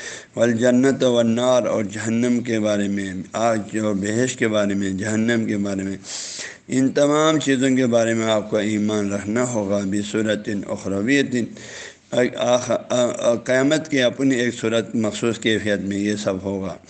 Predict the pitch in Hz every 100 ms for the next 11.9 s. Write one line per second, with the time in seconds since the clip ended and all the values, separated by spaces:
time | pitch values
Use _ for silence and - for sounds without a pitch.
0 | - - - - - - - 120 131 117
1 | 113 101 139 151 160 147 143 131 131 131
2 | 127 135 135 151 143 127 135 117 113 117
3 | - 123 117 110 107 107 113 - 104 101
4 | 101 101 113 123 139 143 123 117 110 107
5 | 110 101 104 101 98 - - - - -
6 | - 113 120 113 123 127 120 117 123 147
7 | 151 139 120 123 113 110 95 104 98 104
8 | 98 104 104 107 95 147 113 110 113 98
9 | 104 117 123 117 107 110 101 101 107 104
10 | 107 104 101 113 101 95 101 - - -
11 | - - - - 120 143 160 131 131